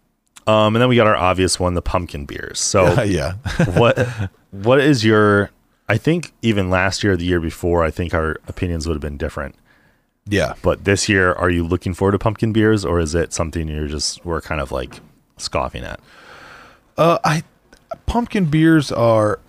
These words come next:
Speaker 2: iffy for me, I guess. Like, I, I'll drink a pumpkin beer. I had, I think North Peak had, like, a pumpkin I P A at one point, like, four or five years ago, if not more, maybe six, seven years ago. And it was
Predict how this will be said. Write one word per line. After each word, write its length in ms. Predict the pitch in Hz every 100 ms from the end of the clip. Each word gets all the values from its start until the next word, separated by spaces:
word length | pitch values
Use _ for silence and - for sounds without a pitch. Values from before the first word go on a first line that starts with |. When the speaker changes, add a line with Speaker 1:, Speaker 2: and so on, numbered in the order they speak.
| -
Speaker 2:
iffy 440 | 143 151 151 147 - _ _ _
for 220 | - 147
me, 240 | 143 139 127
I 80 |
guess. 320 | 123 131 123 120
Like, 180 | 113 - -
I, 200 | - - -
I'll 140 | 143
drink 300 | 117 123 113
a 60 | 123
pumpkin 380 | 127 127 131
beer. 380 | 123 131 135 139 -
I 120 | 131
had, 560 | 120 147 151 147 110 -
I 60 |
think 240 | - 226 -
North 300 | 117 120 -
Peak 180 | 117 95
had, 140 | 110
like, 140 | 117 123
a 60 |
pumpkin 480 | 120 - 101 101 110
I 140 | 95 87
P 240 | - 76
A 220 | 71 87 -
at 140 | 101
one 200 | 98 107 104
point, 240 | 113 113
like, 180 | 95 78 _ _ - _ _ _ -
four 160 | 98
or 40 | 82
five 260 | 82 73
years 180 | 78 78
ago, 280 | 92 80 85 87
if 160 | 98
not 160 | 87 76
more, 320 | 82 82 90
maybe 160 | 92 80
six, 320 | - - -
seven 220 | - 78
years 160 | 85 87
ago. 200 | 85 85 - - - - -
And 140 | 98
it 120 | 104
was 440 | 92 90 80 -